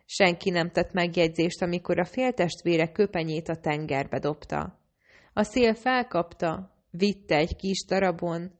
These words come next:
aztán a köpeny felszállt, mint egy őszi falevél. Bár a távolból már inkább vértócsának tűnt, aztán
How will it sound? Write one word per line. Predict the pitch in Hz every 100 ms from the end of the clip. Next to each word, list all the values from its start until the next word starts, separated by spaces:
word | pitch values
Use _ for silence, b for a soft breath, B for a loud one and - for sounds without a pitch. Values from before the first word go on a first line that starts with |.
| b b b b
aztán | 226 254 247
a | 247
köpeny | 320 311 190 175
felszállt, | 175 226 226 - - 170 170 170 -
mint | 180 180
egy | 170
őszi | - 190 180 147
falevél. | - 143 143 139 147 147 - - _ _ _ _ _
Bár | - 180 170
a | 196
távolból | 196 202 196 185 180 170 175
már | 180 175 180
inkább | 247 269 180 156 -
vértócsának | 196 196 190 - 156 - 160 156 160 -
tűnt, | 82 85 85 - b b b b b b b
aztán | 262 - 220